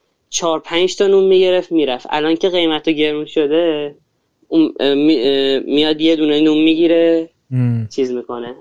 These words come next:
Speaker 1: آره، که یه اعتراض طوری هم کرده باشه به این قضیه. بعد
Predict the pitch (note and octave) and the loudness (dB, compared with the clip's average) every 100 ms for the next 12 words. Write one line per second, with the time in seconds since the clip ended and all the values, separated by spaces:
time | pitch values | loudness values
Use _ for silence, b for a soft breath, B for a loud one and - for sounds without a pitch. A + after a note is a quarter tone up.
0 | - - B2 B2 B2+ B2+ A2+ B1 B1+ - | -16 -6 -4 -4 -2 -2 -2 -4 -4 -4
1 | C3 C#3+ - D3 C#3 C#3 C3+ - C#3+ C3 | 0 0 0 0 0 0 -2 -2 0 0
2 | C3 C3+ B2+ A#2 A#2+ A#2 A2+ A#2 A#2 A#2 | -2 -2 -4 -4 -6 -6 -10 -12 -10 -10
3 | A#2 A#2+ B2 _ _ _ _ _ _ C#3+ | -10 -10 -12 _ _ _ _ _ _ -2
4 | D3+ E3+ | 0 -2